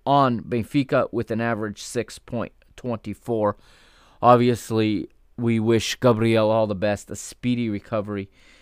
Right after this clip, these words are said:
and we hope to see him back next season at full strength. That is the end of, of leg one. That, that's where we will, will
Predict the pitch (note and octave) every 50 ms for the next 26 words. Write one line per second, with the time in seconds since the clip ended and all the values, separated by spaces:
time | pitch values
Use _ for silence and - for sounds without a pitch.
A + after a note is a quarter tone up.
0 | _ _ - G#2+ A2 A2+ A2 F#2+ A2+ C#3 C#3+ D3+ C#3 - - - A#2 A2 - -
1 | B2+ A#2+ G#2+ A#2 A2 G#2+ F#2+ G#2+ G#2+ G#2+ G#2 G2 - - - - A#2 A2+ G#2+ -
2 | - - - - - - C3 B2 A2+ G2+ G2+ G#2 G2 - - - G2 G2 C2+ -
3 | - - - _ _ - C#3 B2+ A#2 G2+ E2 - _ _ - - - - - -
4 | - C#3+ C#3+ C3+ A#2+ G2+ - - _ _ - - - - - - - _ - A2+
5 | G#2+ A2+ C#3 D#3+ F3 F3 E3+ - - _ _ - C#3 E3+ F3+ F3 E3 D3+ C3+ B2+
6 | A#2+ G#2 G#2 - - D#2+ B2 A2+ A2+ B2 D3 D#3+ D#3+ D3+ C3+ B2+ A#2+ A#2 A2+ G#2
7 | - - - A2+ C#3+ D3 D3 C#3 B2 - - - - C#3 C3+ C3 B2 A#2+ A#2+ G#2+
8 | - - B2 B2 A#2+ A#2 G#2+ G#2+ G#2+ A2 - _ _ - - - - - - -
9 | - _ _ - - - - - _ - - - _ - - - - - - -
10 | - - - C3 B2+ B2+ B2+ B2 A#2+ A#2 A#2+ C3 C#3 D3+ D#3+ D3 - G2 A#2 A#2
11 | A#2 - _ - A#2+ A#2 A2+ - - B2 A#2 A#2 A2 G#2 A2+ A2+ G#2+ G#2+ A2+ A2+
12 | G#2+ G#2+ G#2 G#2+ F#2+ - - - - A#2+ A#2 G#2+ G#2 G#2 G#2